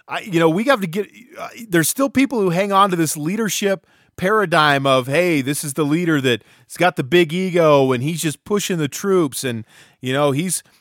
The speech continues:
he's pushing 'em every step of the way." But, you know, sometimes I need to push my team, sometimes I need to pull 'em.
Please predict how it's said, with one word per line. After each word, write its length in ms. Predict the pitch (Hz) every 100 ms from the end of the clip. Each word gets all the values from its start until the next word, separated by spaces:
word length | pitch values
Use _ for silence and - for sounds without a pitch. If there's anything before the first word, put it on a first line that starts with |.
| _
he's 240 | 165 185
pushing 380 | - 202 - 190
'em 100 | 165
every 200 | 165 175
step 300 | - 180 170
of 60 | 170
the 100 | 175
way." 300 | 220 226 185
But, 240 | 185 180
you 60 | 202
know, 120 | 208
sometimes 480 | - 208 202 208 202
I 60 |
need 140 | 202 185
to 40 |
push 280 | - 202 -
my 160 | 190 190
team, 260 | 190 190
sometimes 440 | 180 180 185 180 180
I 80 |
need 160 | 175 160
to 60 | 156
pull 400 | - 220 202
'em. 140 | 139